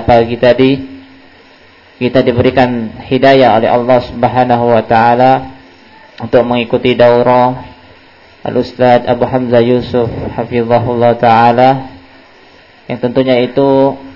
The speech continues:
sangat bermanfaat untuk kita semua, ya.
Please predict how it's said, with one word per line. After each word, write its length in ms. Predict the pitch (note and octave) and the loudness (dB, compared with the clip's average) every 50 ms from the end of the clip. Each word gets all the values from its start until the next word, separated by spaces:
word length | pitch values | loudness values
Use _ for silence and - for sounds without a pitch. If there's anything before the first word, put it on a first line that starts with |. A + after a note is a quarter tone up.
| - - - - - - | -20 -20 -20 -20 -12 -4
sangat 240 | - B2+ B2 B2 B2 | -4 -2 -2 0 0
bermanfaat 600 | B2+ B2 B2+ B2+ B2+ C3 B2 - C#3 - B2+ B2 B2 - - - - - - - - - - - - - | 0 2 2 0 -2 -2 -2 0 2 2 2 2 0 -4 -14 -20 -20 -20 -18 -16 -16 -16 -18 -20 -12 -8
untuk 320 | C#3+ B2 A#2 - A2+ - | -6 -6 -6 -6 -4 -4
kita 240 | C3+ B2+ C3 B2+ B2+ | -2 0 0 0 0
semua, 560 | - C3+ C3+ C3+ C3+ A#2 A2 - - - - - - | -2 -4 -2 0 0 0 0 -2 -8 -16 -18 -16 -14
ya. 240 | - A2+ A#2 A2+ | -14 -12 -12 -14